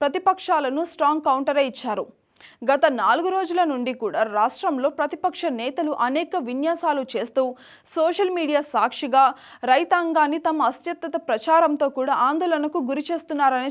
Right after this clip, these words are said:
చెప్పాలి. ఇక కాంగ్రెస్ ప్రభుత్వం మాటకు కట్టుబడి అమలు చేస్తున్న పథకాలతో ప్రజల్లో పార్టీ పట్ల పెరుగుతున్న నమ్మకం చూసి, తమ రాజకీయ మనుగడ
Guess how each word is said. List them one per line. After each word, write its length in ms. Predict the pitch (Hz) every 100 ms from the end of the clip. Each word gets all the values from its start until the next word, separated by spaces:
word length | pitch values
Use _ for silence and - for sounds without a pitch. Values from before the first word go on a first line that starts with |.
| 285
చెప్పాలి. 400 | 254 214 190 180 - _ - 302
ఇక 100 | 370 359
కాంగ్రెస్ 420 | 302 359 415 440 -
ప్రభుత్వం 460 | 311 320 370 349 320 220
మాటకు 360 | 240 311 359 339
కట్టుబడి 460 | 302 254 277 285 294 247
అమలు 220 | 285 349 349
చేస్తున్న 320 | 339 339 320 311
పథకాలతో 580 | 202 269 339 320 277 277 277
ప్రజల్లో 380 | 262 240 349 359 359
పార్టీ 320 | 262 320 381 403
పట్ల 300 | 349 330 311 330
పెరుగుతున్న 440 | 262 294 311 349 320 220
నమ్మకం 380 | 220 269 349 320 294
చూసి, 300 | 262 269 254 - - - 302
తమ 180 | 294 262 233
రాజకీయ 440 | 254 285 - 359 254 220
మనుగడ 340 | 277 320